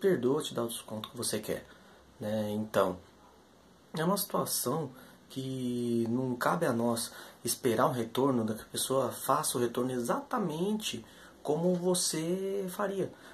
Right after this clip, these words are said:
Porque, no caso, né, nós somos indivíduos. Indivíduos, a própria palavra tá falando, individual, né? Ou seja,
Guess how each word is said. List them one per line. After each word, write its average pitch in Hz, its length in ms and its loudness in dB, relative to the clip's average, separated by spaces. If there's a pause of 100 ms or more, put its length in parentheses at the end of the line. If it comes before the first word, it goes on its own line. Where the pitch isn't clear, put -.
(140)
Porque, 117 880 -2
no 113 100 -2
caso, 143 380 0
né, 139 80 0
nós 139 160 -2
somos 151 340 -4
indivíduos. 147 560 -2
Indivíduos, 147 540 -4
a - 40 -8
própria - 240 -10
palavra 185 200 0
tá 185 100 -4
falando, 123 380 0
individual, 180 800 2
né? 117 160 0
Ou 113 60 -2
seja, 107 320 -4